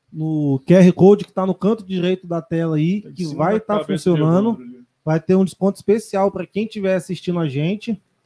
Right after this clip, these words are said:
Speaker 1: Temos também o nosso outro patrocinador. Hein, muda o patrocinador aí,
Speaker 2: Só
Speaker 1: Will.
Speaker 2: lembrando aí também do cupom de desconto, tá, pra galera?
Speaker 1: Tá, não
Speaker 2: É
Speaker 1: tá saindo áudio,
Speaker 2: zero,
Speaker 1: não?
Speaker 2: zero vinte cast.
Speaker 1: O outro patrocinador é o Henrique Store,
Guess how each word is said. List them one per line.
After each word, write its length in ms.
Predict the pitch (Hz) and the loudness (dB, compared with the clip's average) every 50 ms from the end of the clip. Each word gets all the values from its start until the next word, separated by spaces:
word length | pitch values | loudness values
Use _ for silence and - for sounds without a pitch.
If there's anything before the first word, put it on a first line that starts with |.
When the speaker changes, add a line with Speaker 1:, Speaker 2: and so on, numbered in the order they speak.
| _ _ _ _ _ _ _ _ _ | _ _ _ _ _ _ _ _ _
Speaker 1:
Temos 280 | 180 202 226 233 220 | -2 0 0 -2 -2
também 240 | - 226 214 208 202 | -2 -2 0 0 2
o 40 | 190 | 4
nosso 320 | 185 185 185 170 - 190 | 4 4 2 4 4 4
outro 220 | 185 214 220 - 208 | 4 4 4 0 -2
patrocinador. 920 | 233 226 220 220 214 214 214 - 214 214 208 190 175 180 165 147 127 110 - _ _ _ _ _ _ _ _ _ _ _ _ _ _ _ _ _ _ _ _ _ _ _ _ _ _ _ _ _ _ _ _ _ _ _ _ _ _ _ _ | -4 -4 -2 -2 -4 -6 -6 -6 -4 -4 -2 0 0 0 0 0 -2 -6 -10 _ _ _ _ _ _ _ _ _ _ _ _ _ _ _ _ _ _ _ _ _ _ _ _ _ _ _ _ _ _ _ _ _ _ _ _ _ _ _ _
Hein, 220 | - 185 196 180 156 | -4 -2 0 0 2
muda 180 | 147 151 165 | 2 2 2
o 20 | 170 | 2
patrocinador 600 | 202 202 196 202 190 160 190 190 185 175 175 180 | 2 0 0 0 -2 -2 0 0 2 4 4 4
aí, 80 | 208 | 6
Speaker 2:
Só 60 | 226 | 6
Speaker 1:
Will. 160 | 214 190 156 135 | 6 6 4 4
Speaker 2:
lembrando 420 | 151 160 151 147 143 151 151 147 | 2 0 0 0 0 0 0 -2
aí 80 | 147 139 | -2 -4
também 320 | 143 139 131 135 147 170 | -4 -6 -4 -4 -6 -6
do 100 | 156 151 | -6 -8
cupom 320 | 139 - 131 - 143 139 143 | -10 -10 -8 -6 -4 -4 -4
de 60 | 135 | -6
desconto, 440 | 135 135 - - 131 139 160 165 - | -10 -14 -14 -10 -8 -6 -6 -6 -6
tá, 140 | - 156 160 | -8 -8 -6
pra 120 | 160 151 | -6 -6
galera? 380 | 139 131 127 131 151 170 160 143 | -6 -4 -4 -4 -2 -2 -2 -2
Speaker 1:
Tá, 100 | 151 147 | -4 -4
não 60 | 147 | -2
Speaker 2:
É 40 | 143 | -4
Speaker 1:
tá 60 | - | -4
saindo 220 | 131 - 165 156 139 151 | -4 -4 -4 -2 0 0
áudio, 160 | 160 185 185 | 2 2 2
Speaker 2:
zero, 80 | 185 180 | 2 0
Speaker 1:
não? 200 | 165 208 247 - _ _ _ | -2 -4 -6 -8 _ _ _
Speaker 2:
zero 400 | 131 120 127 139 160 175 165 143 | -12 -8 -4 -2 -2 0 -2 -2
vinte 320 | 131 143 160 156 - - | -4 -6 -10 -10 -12 -16
cast. 560 | _ - 127 135 151 156 - - - 185 185 - _ _ _ _ _ _ _ _ _ _ _ _ _ _ _ | _ -8 -6 -6 -6 -8 -10 -12 -14 -14 -14 -14 _ _ _ _ _ _ _ _ _ _ _ _ _ _ _
Speaker 1:
O 120 | 160 160 | -2 2
outro 220 | 165 190 214 214 214 | 2 2 2 2 0
patrocinador 720 | 190 220 214 220 208 180 180 202 190 185 175 175 165 - - | 0 0 0 0 -2 -2 0 0 0 2 4 2 2 2 0
é 120 | 160 175 | -2 -2
o 80 | 180 190 | 0 0
Henrique 380 | 185 165 143 165 214 208 - - | 0 0 2 0 0 0 -4 -10
Store, 420 | - - 175 170 185 208 202 165 | -6 0 2 4 4 4 2 -2